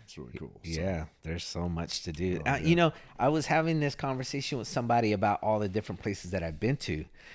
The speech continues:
Speaker 2: and I, so I've lived, I've, I've visited Rome
Speaker 1: Mm-hmm.
Speaker 2: and Barcelona and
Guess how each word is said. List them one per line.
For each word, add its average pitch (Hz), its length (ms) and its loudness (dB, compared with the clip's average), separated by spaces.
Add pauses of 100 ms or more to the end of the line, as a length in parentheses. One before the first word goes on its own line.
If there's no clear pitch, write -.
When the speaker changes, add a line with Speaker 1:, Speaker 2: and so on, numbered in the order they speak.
(160)
Speaker 2:
and 95 140 0
I, 92 180 0 (100)
so - 140 0
I've 87 200 2
lived, 123 420 4
I've, 95 240 0
I've 101 120 0
visited 107 600 2
Rome 92 600 4 (140)
Speaker 1:
Mm-hmm. 85 200 -6
Speaker 2:
and 82 180 -4
Barcelona 95 1200 0
and 76 340 -10